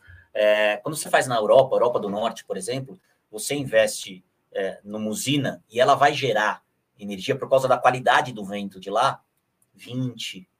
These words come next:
vinte e cinco por cento daquela capacidade instalada é o que ela vai gerar de energia, né? Aqui no Brasil, pela qualidade do vento, pela constância, pela velocidade, ela gera sessenta por cento.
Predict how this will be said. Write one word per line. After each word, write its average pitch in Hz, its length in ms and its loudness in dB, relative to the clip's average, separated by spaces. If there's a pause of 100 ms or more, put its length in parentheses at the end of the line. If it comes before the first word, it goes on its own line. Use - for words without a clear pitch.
(100)
vinte 131 220 -10
e 131 40 -8
cinco 127 340 -10
por - 180 -12
cento 110 500 -10 (300)
daquela 147 320 4
capacidade 113 520 2
instalada 117 440 0
é - 20 0
o 135 60 -4
que 139 80 -2
ela 139 120 4
vai 135 160 2
gerar 117 240 0
de 120 100 -4
energia, 123 360 -12 (680)
né? 104 180 -8 (400)
Aqui 202 380 -2
no 131 80 0
Brasil, 113 360 0
pela 104 220 -2
qualidade 127 580 4
do 110 120 -8
vento, 107 360 -8
pela 101 200 -6
constância, 104 920 -6 (200)
pela 104 160 2
velocidade, 107 580 0 (260)
ela 120 140 -4
gera 123 220 0
sessenta 127 580 -4
por - 140 -18
cento. - 340 -20